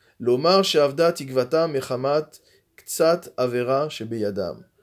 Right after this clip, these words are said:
En disant que, à cause de quelques fautes qu'ils ont commises, ils pourraient être exclus de la tshuva, exclus de la geoula.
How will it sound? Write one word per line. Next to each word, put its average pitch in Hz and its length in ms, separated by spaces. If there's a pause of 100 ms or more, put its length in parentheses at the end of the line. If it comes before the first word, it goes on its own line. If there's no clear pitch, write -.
(160)
En 113 100
disant 135 340
que, 143 360
à 127 80
cause 160 280
de 139 140
quelques 135 320
fautes 185 300
qu'ils 135 180
ont 127 80
commises, 143 560 (260)
ils 123 160
pourraient 135 300
être 127 220
exclus 160 520
de 127 80
la 117 120
tshuva, 127 580
exclus 151 480
de 127 80
la 113 120
geoula. 117 540